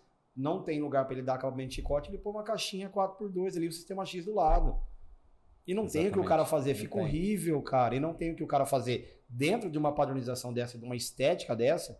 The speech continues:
Speaker 1: Cara, quando eu, morador, visitante, um prestador de serviço, eu chego num condomínio que eu vejo esse layout,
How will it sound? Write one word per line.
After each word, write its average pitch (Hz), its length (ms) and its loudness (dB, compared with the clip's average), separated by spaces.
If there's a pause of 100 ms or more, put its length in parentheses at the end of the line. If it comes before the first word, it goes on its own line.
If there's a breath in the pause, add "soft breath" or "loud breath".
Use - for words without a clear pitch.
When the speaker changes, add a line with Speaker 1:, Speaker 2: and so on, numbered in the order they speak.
(400)
Speaker 1:
Cara, 165 220 4
quando 165 420 0
eu, 139 180 4
morador, 123 540 -4
visitante, 127 580 -8
um 113 40 -12
prestador 123 360 -8
de 127 80 -12
serviço, 120 440 -4 (340)
eu 151 200 0
chego 190 500 0
num 160 140 0
condomínio 127 520 -2
que 131 120 -6
eu 131 80 -2
vejo 156 240 -4
esse 175 160 -6
layout, 131 560 4